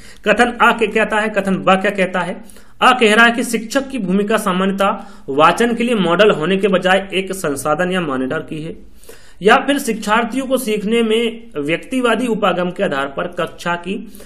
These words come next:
गतिविधियों में भाग लेना पड़ता है। यहाँ पर सही कौन सा है और गलत कौन सा है या फिर दोनों सही है, इसके बारे में आपको बताना है। किसके संबंध में पूछा गया है? संप्रेषणात्मक भाषा शिक्षण के संबंध में पूछा गया है। तो यहाँ पर देखिए, शिक्षक की भूमिका जो है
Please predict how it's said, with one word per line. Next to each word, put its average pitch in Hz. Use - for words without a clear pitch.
गतिविधियों 233
में 240
भाग 170
लेना 147
पड़ता 117
है। 104
यहाँ 190
पर 254
सही 226
कौन 208
सा 196
है 202
और 220
गलत 190
कौन 175
सा 190
है 190
या 196
फिर 190
दोनों 160
सही 151
है, 180
इसके 165
बारे 143
में 147
आपको 135
बताना 131
है। 151
किसके 226
संबंध 226
में 233
पूछा 226
गया 220
है? 226
संप्रेषणात्मक 208
भाषा 151
शिक्षण -
के 139
संबंध 123
में 262
पूछा 131
गया 107
है। -
तो 214
यहाँ 214
पर 233
देखिए, 226
शिक्षक 240
की 247
भूमिका 165
जो 165
है -